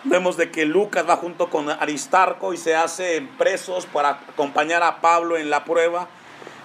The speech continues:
Y esto nos habla del compañerismo de Lucas y de Aristarco acompañando a Pablo en su prueba y en su lucha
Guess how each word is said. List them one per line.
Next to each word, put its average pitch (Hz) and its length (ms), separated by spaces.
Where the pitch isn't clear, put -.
Y 165 80
esto 190 180
nos 185 200
habla 180 200
del 156 200
compañerismo 156 840
de 147 140
Lucas 175 420
y 156 80
de 143 120
Aristarco 175 720
acompañando 160 760
a 156 140
Pablo 175 460
en 151 120
su 160 200
prueba 185 420
y 165 100
en 147 120
su 151 120
lucha 170 560